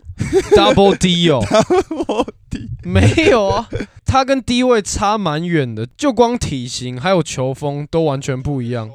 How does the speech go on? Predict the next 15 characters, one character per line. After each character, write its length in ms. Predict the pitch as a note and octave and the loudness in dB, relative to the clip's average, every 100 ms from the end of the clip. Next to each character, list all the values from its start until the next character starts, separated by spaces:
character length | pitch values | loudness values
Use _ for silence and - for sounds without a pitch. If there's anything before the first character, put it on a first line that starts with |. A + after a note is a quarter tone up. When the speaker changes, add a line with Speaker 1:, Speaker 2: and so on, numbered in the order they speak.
| _ _ _ | _ _ _
Speaker 2:
体 200 | - C#3+ | 0 2
型 220 | D#3+ E3 | 2 0
当 180 | F#3+ G3+ | 0 2
然 280 | C#3+ A#2 A#2 | 0 -2 -8
差， 420 | - C#3 C3 B2+ - _ _ _ | -10 -4 -2 -2 -6 _ _ _
但 140 | F#3+ | 0
是 80 | G3+ | 2
我 100 | C3+ | 2
觉 60 | |
得 60 | A#2+ | 0
球 340 | - - A#2+ | -2 0 2
风 280 | B2 C3+ C#3 | 4 2 0
上 260 | C#3 C3 A2 _ _ | 0 -2 -4 _ _
整 140 | - B2 | -12 -2
个 180 | B2+ | -2